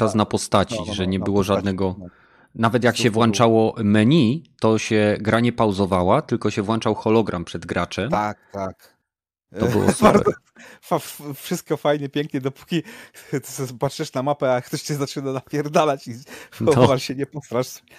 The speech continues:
Speaker 2: To tam naprawdę bardzo dużo dobrych, e, jumpscare'ów było, ale
Speaker 1: Tak.
Speaker 2: też były takie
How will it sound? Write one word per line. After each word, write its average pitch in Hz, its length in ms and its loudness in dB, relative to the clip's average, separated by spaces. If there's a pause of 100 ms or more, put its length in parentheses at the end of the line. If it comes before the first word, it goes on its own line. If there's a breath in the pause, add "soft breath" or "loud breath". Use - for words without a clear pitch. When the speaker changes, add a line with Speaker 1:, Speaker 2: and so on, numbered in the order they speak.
(260 loud breath)
Speaker 2:
To 127 100 0
tam 139 240 0
naprawdę 127 520 -2
bardzo 131 360 0
dużo 131 260 -4
dobrych, 123 380 -4
e, 131 180 -2
jumpscare'ów 120 600 -2
było, 135 300 -2
ale 127 100 0
Speaker 1:
Tak. 120 100 -6
Speaker 2:
też 117 120 -10
były 113 260 -6
takie 117 420 -4